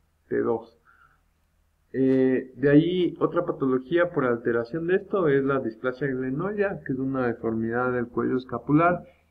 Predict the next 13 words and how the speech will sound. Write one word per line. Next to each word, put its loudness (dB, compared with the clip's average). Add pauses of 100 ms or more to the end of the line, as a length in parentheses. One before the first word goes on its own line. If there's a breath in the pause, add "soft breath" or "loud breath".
(120)
y 6
del 2
glenoideo, 0
y 2
lo 4
que 2
va 4
a 4
dar 4
es 0
una -2
cavidad 0
glenoidea -2